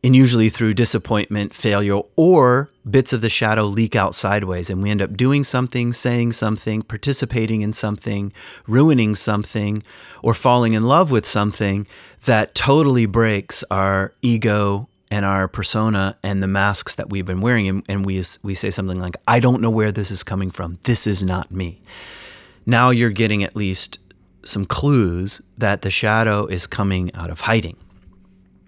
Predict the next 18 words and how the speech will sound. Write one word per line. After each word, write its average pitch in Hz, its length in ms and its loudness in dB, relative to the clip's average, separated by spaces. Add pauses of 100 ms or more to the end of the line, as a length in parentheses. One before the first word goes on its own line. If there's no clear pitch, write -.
(320)
At - 60 -18
least 110 180 -8
that's - 240 -4
one 117 140 0
way 90 100 -2
of 80 80 -8
putting 95 280 -12
it. - 80 -20 (1900)
Okay, 104 200 -2
so 95 200 -2
point - 300 -2
number 101 180 0
two. 80 260 -4 (2750)
Where 110 180 4
did 104 160 4
it 101 80 2
come 101 180 2
from? 80 280 -8